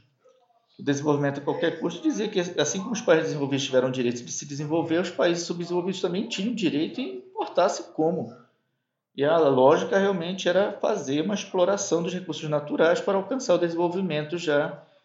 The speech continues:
é, patamar em que os países desenvolvidos já tinham. Então, foram dois grupos que se definiram dentro desta conferência.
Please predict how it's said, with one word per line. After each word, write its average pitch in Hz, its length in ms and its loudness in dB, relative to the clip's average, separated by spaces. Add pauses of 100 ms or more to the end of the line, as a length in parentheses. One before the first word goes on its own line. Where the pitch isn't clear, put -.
(320)
é, 107 600 2 (640)
patamar 131 520 6
em 135 40 -4
que 156 80 0
os 143 60 -6
países 131 260 4
desenvolvidos 135 440 0
já 147 140 -2
tinham. 110 380 -4 (580)
Então, 180 400 0 (280)
foram 156 220 2
dois 190 240 4
grupos 151 460 -2
que - 60 -12
se 147 180 0
definiram 139 540 -2
dentro 131 240 -2
desta 117 240 -2
conferência. 135 760 -4